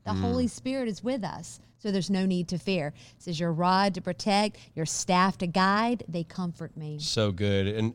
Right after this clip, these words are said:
Speaker 2: and that is a very, what you're saying, Laura, is very, very comforting. God is with us.
Speaker 1: Yeah.
Speaker 2: He's not only with us.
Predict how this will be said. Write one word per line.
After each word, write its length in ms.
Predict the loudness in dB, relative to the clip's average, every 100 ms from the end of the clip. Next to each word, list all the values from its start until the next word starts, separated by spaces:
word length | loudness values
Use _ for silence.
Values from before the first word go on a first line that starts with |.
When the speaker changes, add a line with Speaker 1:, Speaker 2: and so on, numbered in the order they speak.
| 0
Speaker 2:
and 220 | 0 0 -2
that 260 | 2 4
is 200 | 4 4
a 60 | 0
very, 640 | -2 2 4 4 0 -4 -6
what 160 | -2
you're 120 | 0
saying, 360 | 0 2 2 2
Laura, 160 | 0 -4
is 80 | -6
very, 460 | -10 -2 0 2 0
very 320 | -2 -4 -4
comforting. 640 | -6 -8 -6 -10 -8 -10 -14 _ _ _ -2
God 240 | 2 2
is 160 | 0 -4
with 160 | -8
us. 300 | -8 -8 -8 -6
Speaker 1:
Yeah. 280 | -6 -8 -10
Speaker 2:
He's 180 | -4 2
not 180 | 6 6
only 220 | 4 0
with 260 | 0 0 2
us. 380 | -2 -4 -8